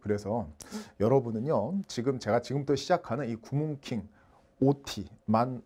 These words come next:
본다고 하더라도 "아, 구문은 이런 거구나"라는 거에 대한 좀 깨달음도 있을 거고,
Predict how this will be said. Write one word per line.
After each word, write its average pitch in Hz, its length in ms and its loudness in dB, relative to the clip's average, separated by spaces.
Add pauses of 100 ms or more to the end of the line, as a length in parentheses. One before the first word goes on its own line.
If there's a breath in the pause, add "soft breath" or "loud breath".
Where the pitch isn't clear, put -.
(100)
본다고 131 420 2
하더라도 127 600 0 (360)
"아, 151 240 -2
구문은 156 400 -2
이런 113 260 -2
거구나"라는 101 720 -2
거에 110 140 0
대한 107 160 -2
좀 117 120 -6
깨달음도 160 640 0
있을 143 380 -2
거고, - 460 2